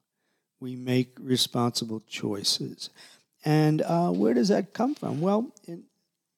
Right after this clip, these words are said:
when children are growing up, that comes from usually what type of home you're in. I mean, if you're in a home where, where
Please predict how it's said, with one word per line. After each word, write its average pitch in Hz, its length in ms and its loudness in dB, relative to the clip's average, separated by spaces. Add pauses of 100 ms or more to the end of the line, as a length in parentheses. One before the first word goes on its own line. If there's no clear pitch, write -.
(100)
when 175 200 -2
children 214 420 4
are 190 40 0
growing 113 400 -2
up, 131 260 -6
that 147 220 -4
comes 156 320 -2
from 123 440 -2 (320)
usually 120 560 -4
what 123 220 0
type 123 240 -2
of 110 120 -2
home 160 280 0
you're 101 300 -6
in. 165 160 -18 (800)
I 113 40 -16
mean, 117 200 -18
if - 140 -20
you're 127 120 2
in 139 140 8
a 135 60 6
home 135 440 2
where, 110 300 -2 (760)
where 110 360 -4